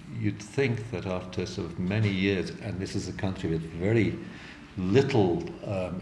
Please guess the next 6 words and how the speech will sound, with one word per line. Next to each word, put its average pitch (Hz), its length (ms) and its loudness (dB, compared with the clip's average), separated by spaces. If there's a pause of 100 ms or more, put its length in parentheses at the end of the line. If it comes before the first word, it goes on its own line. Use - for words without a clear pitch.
in 90 180 -6
terms 85 360 -4
of 82 140 -2 (880)
stable 87 480 0
democratic 82 580 -2
government, 82 460 -4